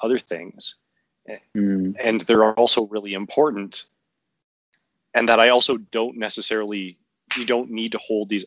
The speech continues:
Speaker 1: other things that I hold in order to be orthodox.
Speaker 2: Mm.
Speaker 1: Um, you know, it, it's like breathing fresh ocean air for the first time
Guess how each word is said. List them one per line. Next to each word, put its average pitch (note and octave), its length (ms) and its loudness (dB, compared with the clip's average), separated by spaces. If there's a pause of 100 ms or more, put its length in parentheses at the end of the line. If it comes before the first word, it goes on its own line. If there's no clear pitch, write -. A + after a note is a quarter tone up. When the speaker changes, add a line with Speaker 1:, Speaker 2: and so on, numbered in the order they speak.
(100)
Speaker 1:
other G#2 160 -6
things G2 260 -8
that F#2 120 0
I F2+ 80 -2
hold A#2+ 400 2
in F#2+ 80 -2
order F#2+ 180 -6
to - 120 -14
be F2+ 120 -10
orthodox. - 720 -6 (680)
Speaker 2:
Mm. A#2+ 260 0
Speaker 1:
Um, G2+ 460 0 (720)
you B2 60 0
know, B2 100 4
it, B2+ 100 0
it's B2+ 160 0
like D3 220 4 (320)
breathing A#2+ 360 2
fresh A2+ 360 2
ocean G2+ 320 -2
air G#2 160 0
for G#2+ 100 -4
the G2 80 -2
first F#2+ 300 -2
time F2+ 260 -8